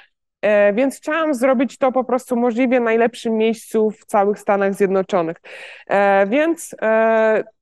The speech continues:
no, trwało to długo, dużo papierologii związanej z wizą, związanej właśnie z oficjalną pozycją na uniwersytecie,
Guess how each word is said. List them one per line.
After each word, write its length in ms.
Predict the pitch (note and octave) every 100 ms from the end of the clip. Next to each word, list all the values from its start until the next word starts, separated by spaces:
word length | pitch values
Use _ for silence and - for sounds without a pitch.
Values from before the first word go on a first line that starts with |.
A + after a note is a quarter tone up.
| -
no, 120 | C4
trwało 380 | - D4 C#4+ C4
to 180 | A#3+ G#3
długo, 560 | A#3 A#3+ A#3 A#3+ A3+
dużo 300 | G#3+ A3 A#3+
papierologii 840 | A#3 A#3+ B3 A3+ A3 G#3+ G#3 G#3 G#3
związanej 600 | F3+ G#3 G#3+ A3 A#3+ A#3
z 180 | G3 F#3
wizą, 540 | G#3+ G3+ F#3 G3 F#3+
związanej 600 | F3+ G3+ G#3 G#3+ G#3+ G#3+
właśnie 300 | G#3 G#3+ A#3+
z 100 | -
oficjalną 580 | G#3+ B3+ - A#3 A3+ A3
pozycją 460 | B3 G#3+ G#3+ B3 A3
na 240 | A3 G3+
uniwersytecie, 960 | G#3 A3+ G#3+ G#3+ A#3 G3+ G3 C4+ C#4+